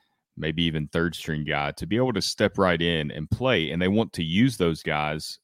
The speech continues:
really just to keep, keep, keep everybody fresh. Uh, you, you don't want any drop off going from that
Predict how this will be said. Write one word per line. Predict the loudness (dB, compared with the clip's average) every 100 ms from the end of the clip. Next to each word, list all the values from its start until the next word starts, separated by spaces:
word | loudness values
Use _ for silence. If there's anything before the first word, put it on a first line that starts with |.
| -2
really | 4 4 4
just | -2 -4
to | -4
keep, | -4 -4 -10 _
keep, | -6 -6 _ _ _ _
keep | -2 0
everybody | 2 0 -2
fresh. | -6 -4 -4 -4 -8 -18 _ _ _ _ _ _ _ -8
Uh, |
you, | -6 -6 -4
you | 2 6
don't | 8 8 8
want | 6
any | 6 4
drop | 2 2 4 4
off | 2 2 0
going | 0 0
from | -2
that | -2 -4